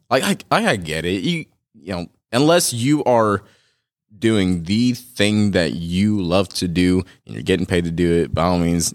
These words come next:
everyone's gonna have those bad days at the job. And some people are gonna have that bad day every day just 'cause they don't like their job.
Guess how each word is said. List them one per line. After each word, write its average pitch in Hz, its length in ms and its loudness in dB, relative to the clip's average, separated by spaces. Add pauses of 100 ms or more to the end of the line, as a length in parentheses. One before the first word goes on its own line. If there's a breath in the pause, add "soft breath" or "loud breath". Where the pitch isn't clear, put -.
everyone's 90 420 0
gonna 87 200 -2
have 87 180 -2
those 80 160 -4
bad 80 260 0
days 82 280 0
at 76 80 -6
the 85 60 -6
job. 82 300 0
And 78 80 -4
some 82 160 -4
people 90 180 -4
are - 20 -8
gonna 87 120 -2
have 92 140 -2
that 95 160 0
bad 98 160 0
day 104 180 0
every 117 140 0
day 80 120 -2
just 80 160 -6
'cause 82 120 -6
they 85 60 -2
don't 78 100 -2
like 78 120 -4
their 85 100 -8
job. 95 280 0